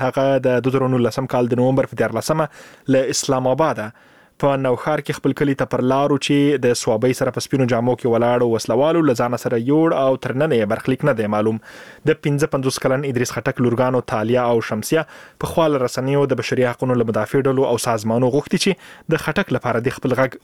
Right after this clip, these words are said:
ورسره پورته کړي او په پاکستان د فشار راوړي چې د دوی پلار بیرته ورستون شي.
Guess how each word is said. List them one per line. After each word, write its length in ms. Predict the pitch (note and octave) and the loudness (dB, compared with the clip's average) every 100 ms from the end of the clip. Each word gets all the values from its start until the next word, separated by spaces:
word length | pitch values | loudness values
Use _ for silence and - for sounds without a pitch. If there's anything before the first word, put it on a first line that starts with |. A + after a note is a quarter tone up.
| B2 | -4
ورسره 260 | - A#2 - | -2 -2 0
پورته 240 | E3+ F#3 - | 0 0 0
کړي 120 | F#3 - - - | -2 -4 -18 -6
او 140 | - C#3 | -2 -2
په 100 | - | -2
پاکستان 360 | C3 - D3+ D3 | -4 -2 0 0
د 60 | C3 | -2
فشار 280 | - D3 D3 | 0 0 2
راوړي 200 | C#3 C3 - | 0 0 0
چې 260 | C3+ A#2+ | 2 2
د 80 | A2 | 0
دوی 100 | A2+ - | 0 0
پلار 240 | A#2+ A#2 | 0 2
بیرته 200 | C3 A#2 | 0 0
ورستون 320 | A2 - B2 - | -4 -2 -2 -2
شي. 80 | A2+ | -6